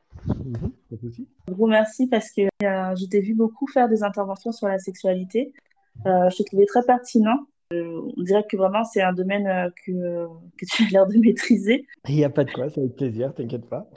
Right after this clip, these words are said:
Speaker 1: <laughs>
Speaker 2: Alors, on est ravis de te recevoir. Euh, juste pour, euh, pour ceux qui ne te connaissent pas, on voudrait savoir qui es-tu ?
Speaker 1: Eh ben, moi aussi, je suis ra-, je suis ravi d'être avec vous, euh, aujourd'hui et de pouvoir partager ce temps ensemble. Alors, je suis pasteur depuis quatorze ans.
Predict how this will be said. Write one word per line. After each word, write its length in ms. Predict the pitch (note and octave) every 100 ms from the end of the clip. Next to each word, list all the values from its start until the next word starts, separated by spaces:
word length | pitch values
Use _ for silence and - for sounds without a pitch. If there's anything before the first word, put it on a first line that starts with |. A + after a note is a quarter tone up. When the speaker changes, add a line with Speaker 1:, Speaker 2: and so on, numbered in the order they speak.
| -
Speaker 1:
<laughs> 1120 | D#3+ - C3+ - _ A#3 - - F#3+ - - - _ _ _ _ _ _ _ _ - - -
Speaker 2:
Alors, 260 | G3 F#3 G3
on 60 |
est 100 | G3+
ravis 220 | G3+ G#3
de 80 | A#3
te 140 | A#3+ G#3+
recevoir. 880 | G3 G3 - F#3 F3+ G3 E4 - _ _ -
Euh, 280 | F#3+ F#3+ F#3+
juste 280 | F#3 C#4+ - F4
pour, 180 | C4 A3
euh, 80 | F#3+ - -
pour 140 | A#3+ A3+
ceux 140 | G#3+
qui 140 | -
ne 40 | F#3
te 80 | F#3+
connaissent 420 | F#3 F#3 F#3 -
pas, 220 | G3+ B3
on 120 | B3
voudrait 180 | G3 F#3+
savoir 180 | F#3+ F#3+ - _
qui 320 | - C#4 A#3+
es-tu ? 340 | - - - - - - _ _ _
Speaker 1:
Eh 60 | A2+
ben, 180 | A#2+
moi 140 | A#2 C#3
aussi, 200 | - A#3
je 60 |
suis 100 | -
ra-, 260 | D#3 C3 B2+
je 60 | A#2+
suis 120 | B2+
ravi 180 | A#2+ C3+
d'être 220 | B2 -
avec 180 | B2 A#2
vous, 320 | C3 E3+ D#3+
euh, 500 | B2+ A#2+ A#2+ A#2+ A#2+
aujourd'hui 520 | B2+ B2+ B2+ A3+ C4
et 40 |
de 60 | F3+
pouvoir 260 | - B2 A#2
partager 320 | B2 C#3+ C#3+
ce 160 | -
temps 160 | A#2 B2+
ensemble. 360 | A#2 F#3 G#3+ C3+ - - -
Alors, 280 | C#3+ C#3+ B2
je 140 | A#2
suis 180 | D3+ F3+
pasteur 480 | D#3+ D3+ - F3 E3
depuis 320 | C3 - B2+
quatorze 380 | A#2 E3 E3+ B2
ans. 220 | D#3+ B3+